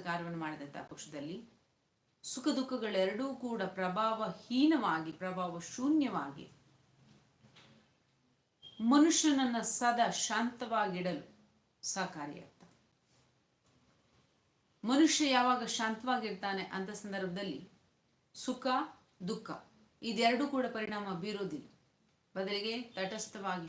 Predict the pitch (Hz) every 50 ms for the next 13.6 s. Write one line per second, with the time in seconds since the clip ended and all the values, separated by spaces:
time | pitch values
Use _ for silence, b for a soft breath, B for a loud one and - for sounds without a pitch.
0 | - - 190 185 208 202 185 - - - 190 196 185 156 - 156 - - - _
1 | _ _ _ _ _ _ _ _ _ - 220 233 240 247 269 269 277 254 247 240
2 | 233 - 247 226 226 220 220 214 214 202 190 185 185 180 175 175 170 - - -
3 | - 156 - - 175 185 214 220 226 233 269 262 247 226 - - 226 208 214 208
4 | 196 185 185 175 185 175 175 - - - - 202 185 190 190 - 175 170 160 180
5 | 208 240 196 175 - - _ _ _ _ _ _ _ _ _ _ _ _ _ _
6 | _ _ _ _ _ _ _ - - 214 226 226 240 247 233 - 233 214 208 196
7 | 185 175 185 180 175 180 - 175 156 143 160 165 175 - - _ _ _ _ _
8 | _ _ _ _ _ _ _ _ _ _ _ _ _ - - - - 240 190 214
9 | 214 - 202 185 185 180 175 185 196 190 - - - - 262 240 226 196 190 190
10 | 190 180 170 - - - 170 190 185 160 - - - - - _ - - _ _
11 | _ _ - _ _ _ _ _ _ _ _ _ _ _ - 220 240 226 208 240
12 | 254 247 - - 311 311 262 262 277 262 254 247 233 220 214 - 240 233 233 240
13 | 240 226 220 214 196 190 196 180 185 190 220